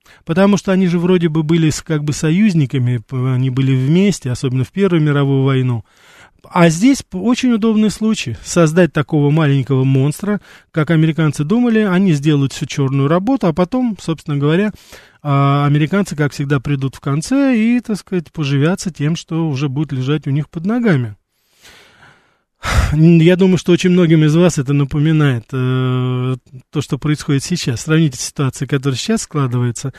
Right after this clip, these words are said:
ну, прямо как под копирку действует. Вот. И вот вплоть до второй половины тридцатых годов американские стратегии исходили из того, что С Ш А и Япония будут, собственно говоря, противостоять друг другу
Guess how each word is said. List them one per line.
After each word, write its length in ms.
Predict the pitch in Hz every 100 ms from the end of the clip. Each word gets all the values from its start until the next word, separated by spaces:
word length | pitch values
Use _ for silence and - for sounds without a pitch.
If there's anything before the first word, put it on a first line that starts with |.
| - - -
ну, 140 | 139
прямо 280 | 156 196 202
как 220 | - 202
под 140 | - 202
копирку 560 | 226 - 165 120 -
действует. 580 | 120 120 113 - 123 110 - 117 101 - - _ - - - _
Вот. 500 | 151 143 131 113 - _ - - _ _ _ _ _ _ _ _ _ _ _ _ _ _ _ _ _ _ _ -
И 100 | 185
вот 140 | 226
вплоть 240 | - 233 180
до 80 |
второй 280 | 208 208 208
половины 200 | 202 196
тридцатых 440 | 190 175 196 185 185
годов 360 | 196 233 -
американские 580 | 165 165 170 185 170 170
стратегии 460 | - 170 156 170 165
исходили 340 | 165 156 156
из 80 | 147
того, 300 | 175 196 226
что 420 | - 151 143 143
С 160 | - 165
Ш 180 | -
А 220 | 175 151 147 -
и 520 | 151 147 147 143 143
Япония 640 | 143 165 233 233 185 143
будут, 460 | 131 139 214 220 208
собственно 340 | - 165 170
говоря, 240 | 151 165 180
противостоять 640 | 143 - 151 - 175 151
друг 260 | 151 175 156
другу 480 | 165 175 123 107